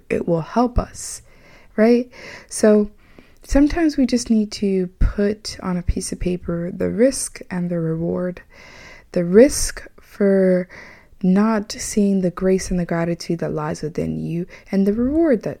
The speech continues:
you find, uh, the fear that you have in your life, and the ability to factor out the good that comes from your life without taking in the fear.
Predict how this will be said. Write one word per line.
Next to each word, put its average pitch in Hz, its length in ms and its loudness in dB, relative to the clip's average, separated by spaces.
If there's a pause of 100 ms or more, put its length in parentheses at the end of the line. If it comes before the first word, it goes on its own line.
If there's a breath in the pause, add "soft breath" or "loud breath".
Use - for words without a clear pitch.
(120)
you 165 180 -4
find, 165 520 -8 (500 loud breath)
uh, 165 260 -6
the 170 120 -6
fear 277 720 2
that 214 100 2
you 220 360 2
have 214 320 0
in 208 100 4
your 202 160 2
life, 196 420 0 (300 loud breath)
and 180 560 -2
the 185 460 2 (580 loud breath)
ability 190 680 2
to 185 440 0
factor - 720 -8
out 190 280 -6
the 185 100 0
good 196 460 2 (160)
that - 160 -10
comes 185 340 -4
from 175 260 -6
your 165 160 -2
life 170 380 -4
without 170 400 -6
taking 165 520 -6
in 165 120 -4
the 156 100 -6
fear. - 520 -6